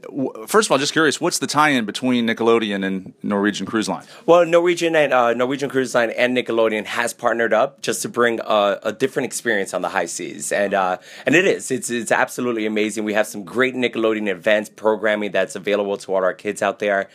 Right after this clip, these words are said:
Speaker 2: And, uh, even for our Make-A-Wish, uh, families that do come on board, we do give them an,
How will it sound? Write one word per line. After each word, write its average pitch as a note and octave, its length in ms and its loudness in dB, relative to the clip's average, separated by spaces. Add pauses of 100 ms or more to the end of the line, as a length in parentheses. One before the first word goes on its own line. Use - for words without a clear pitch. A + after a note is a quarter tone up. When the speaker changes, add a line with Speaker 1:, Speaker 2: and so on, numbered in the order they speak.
(300)
Speaker 2:
And, A2 140 4
uh, A2 140 4
even D3 240 -2
for C#3 200 4
our B2 120 6
Make-A-Wish, A#2+ 580 -2
uh, G#2 440 0
families A2+ 560 0
that G2+ 180 2
do A2 160 -4
come A2+ 200 -6
on G#2+ 140 2
board, G#2+ 380 2 (240)
we B2 100 0
do B2+ 160 -2
give A#2+ 220 0
them A2+ 260 0 (380)
an, A2+ 180 2